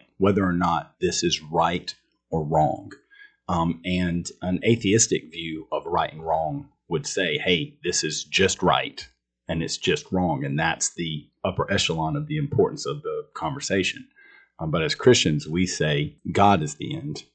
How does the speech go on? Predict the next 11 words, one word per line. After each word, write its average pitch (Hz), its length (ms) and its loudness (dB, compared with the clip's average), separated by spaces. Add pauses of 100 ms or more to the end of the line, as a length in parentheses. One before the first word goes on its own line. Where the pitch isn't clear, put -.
(140)
and 78 240 0
the 76 40 0
gospel 85 400 2
is 76 80 -10
the 71 60 -4
most 73 260 0
important - 360 -2
aspect - 440 -2
of 73 120 -14
that. 78 260 -4 (440)
And 80 460 -2